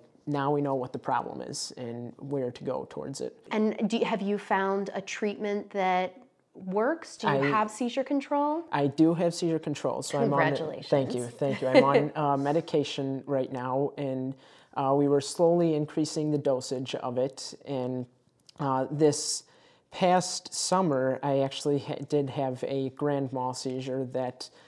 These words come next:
Speaker 1: for me, I've had, I wanna say, like, four in my entire life grand mal
Speaker 2: Mm-hmm.
Speaker 1: seizures, and usually it was from the lack of sleep or a missed dosage, because missing dosage is the number one,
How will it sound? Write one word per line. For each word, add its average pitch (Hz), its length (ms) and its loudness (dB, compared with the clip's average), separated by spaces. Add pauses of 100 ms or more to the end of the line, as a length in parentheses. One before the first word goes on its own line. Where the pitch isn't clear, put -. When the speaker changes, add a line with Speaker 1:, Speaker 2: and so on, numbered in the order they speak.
(300)
Speaker 1:
for 165 140 2
me, 160 220 2
I've 156 160 2
had, 160 600 0
I 147 60 -4
wanna 156 200 -2
say, 143 320 0
like, 131 300 -2 (640)
four 156 720 4
in 156 80 -2
my 143 120 0
entire 143 360 0
life 135 280 0
grand 135 300 -2
mal 127 160 0
Speaker 2:
Mm-hmm. 131 180 -4
Speaker 1:
seizures, 131 380 -4
and 151 140 -2
usually 151 300 2
it 143 80 0
was 135 380 0
from 135 420 -4 (340)
the 143 80 -2
lack 139 320 2
of 147 100 0
sleep 139 440 -4
or 135 180 0
a 131 280 0
missed 143 320 -4
dosage, 131 400 -2
because 135 360 -2
missing 147 340 -2
dosage 131 360 -4
is 127 160 -6
the 135 140 -4
number 135 400 -2
one, 127 400 -4